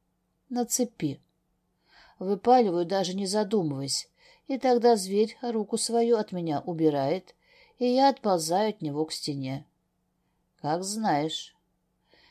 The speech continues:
После этого бес просто разворачивается и укладывается на кровать. Прямо здесь, в этой комнате. "Почему здесь? Почему вы ложитесь в моей комнате?"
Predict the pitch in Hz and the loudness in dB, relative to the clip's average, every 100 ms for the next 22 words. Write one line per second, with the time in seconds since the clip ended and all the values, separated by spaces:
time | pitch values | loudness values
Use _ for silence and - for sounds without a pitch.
0 | _ - 269 269 262 247 240 233 208 220 | _ 0 0 4 4 6 4 4 4 0
1 | - 226 240 - 180 160 147 143 160 - | 0 0 0 0 -2 -2 0 0 0 -2
2 | 233 240 240 240 226 - 269 262 262 269 | 0 0 0 -6 -6 -8 -6 -4 0 2
3 | 247 180 156 156 143 147 135 135 139 - | 2 0 -2 -6 -4 -4 -2 -4 -6 -12
4 | _ _ _ _ _ - 254 285 269 247 | _ _ _ _ _ -4 2 4 4 2
5 | 190 226 247 - 185 190 233 - 262 202 | 2 2 2 0 -2 -2 -4 0 0 0
6 | 151 - 139 - _ _ _ _ _ _ | -4 -6 -8 -14 _ _ _ _ _ _
7 | _ _ - 131 156 170 180 247 - - | _ _ -16 -10 -8 -6 2 2 2 -8
8 | _ _ _ _ _ - 151 165 175 190 | _ _ _ _ _ -8 -6 -4 -2 -2
9 | 202 208 226 226 - 233 247 254 254 285 | 0 0 0 -2 -4 -2 0 0 2 2
10 | 180 135 - 123 | 2 -4 -6 -8